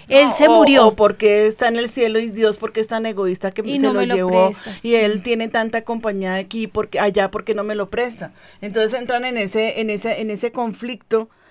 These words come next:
Speaker 2: eh, pero pues cuéntame, porque yo sé que tú has tenido que atender
Speaker 1: Pues
Speaker 2: cantidad
Speaker 1: en
Speaker 2: de
Speaker 1: este
Speaker 2: niños.
Speaker 1: momento estamos atendiendo el caso de un niño que me remitió la pastora Vicky, esposa del pastor Iván,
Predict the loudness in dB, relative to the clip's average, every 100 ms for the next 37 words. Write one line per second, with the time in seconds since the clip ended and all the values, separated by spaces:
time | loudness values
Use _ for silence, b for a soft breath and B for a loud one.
0 | b -4 0 0 -2 -2 -2 -2 -4 -6
1 | -6 -4 -4 0 -2 -4 -8 -10 -8 -8
2 | -8 -6 -4 -4 -8 -8 -8 -8 -8 -6
3 | -4 -4 -6 -6 -6 -6 -4 -6 -4 -2
4 | -2 0 -2 0 0 -2 -4 -6 -6 -6
5 | -8 -6 -6 -6 -6 -6 -6 -6 -6 -4
6 | -2 -2 -2 -4 -6 -6 -6 -8 -8 -8
7 | -8 -8 -8 -8 -6 -6 -6 -6 -8 -6
8 | -10 -10 -10 -10 -8 -8 -8 -8 -6 -4
9 | -6